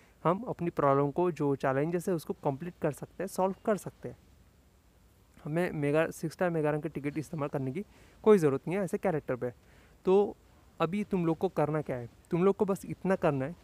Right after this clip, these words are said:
कि login करना है, और जो तुम्हें सिक्स स्टार मेगा रैंक की टिकट मिलेगी, उसको संभाल के रखना है। अरे गहरे, नट्टू गहरे character पे इस्तेमाल नहीं करना है। जैसे कि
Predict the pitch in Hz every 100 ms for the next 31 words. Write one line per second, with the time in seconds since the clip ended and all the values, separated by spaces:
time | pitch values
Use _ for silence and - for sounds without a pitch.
0 | - 196 147 139 190 202 165 143 127 147
1 | - - - - 156 180 156 190 196 190
2 | 196 - 147 - 185 170 156 160 151 165
3 | - 151 139 - 147 151 127 120 185 170
4 | - 226 208 147 131 156 175 151 123 123
5 | 107 - _ _ _ _ _ - - _
6 | _ _ - - - 151 190 202 208 190
7 | 151 190 180 180 185 151 151 165 175 151
8 | - 160 151 143 143 123 117 - 139 135
9 | 160